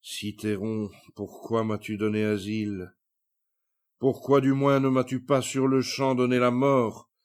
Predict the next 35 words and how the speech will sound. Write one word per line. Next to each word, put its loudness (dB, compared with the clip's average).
pour -2
que 2
jamais 0
le 0
secret -4
de -2
ma -2
naissance -4
ne -4
fût -8
révélé 0
aux -2
hommes ? -6
Polybe, 0
ô -2
Corinthe, 0
palais 0
antique, -8
que 0
j'appelais 0
celui 0
de 0
mon -2
père, 2
quel 6
amas 4
d'impureté 0
vous -2
nourrissiez -4
en -2
moi -2
sous -12
ces -6
dehors 0
brillants. -6